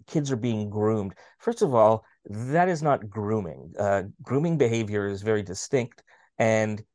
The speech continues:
it do-, it, it is not usually done by strangers, uh, a-,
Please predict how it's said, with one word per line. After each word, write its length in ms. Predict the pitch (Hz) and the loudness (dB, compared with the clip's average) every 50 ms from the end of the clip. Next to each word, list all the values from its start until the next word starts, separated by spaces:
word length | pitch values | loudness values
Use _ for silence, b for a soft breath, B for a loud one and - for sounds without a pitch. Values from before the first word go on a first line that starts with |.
| _ _ - | _ _ -4
it 220 | 110 110 107 104 _ _ | -2 -2 -2 -2 _ _
do-, 160 | - 127 123 - | 4 4 4 6
it, 160 | 127 127 113 - | 4 2 2 2
it 160 | 120 120 117 | 0 0 0
is 160 | 117 110 113 | 0 -2 0
not 240 | 135 131 131 123 - | 0 2 2 0 0
usually 380 | 117 117 120 113 117 110 110 | -4 -6 -6 -6 -6 -8 -8
done 340 | 107 104 110 104 104 101 104 b b b b | -2 2 4 4 4 2 -2 b b b b
by 120 | - 101 104 | 0 0 0
strangers, 720 | - - - 113 113 110 107 95 104 104 101 95 101 - b b b b _ _ | 0 0 2 2 2 2 0 -2 -2 -2 -2 -4 -6 -8 b b b b _ _
uh, 240 | - 104 101 196 190 - - | 4 6 6 6 4 2 0
a-, 200 | - - - - | -6 -6 -4 -2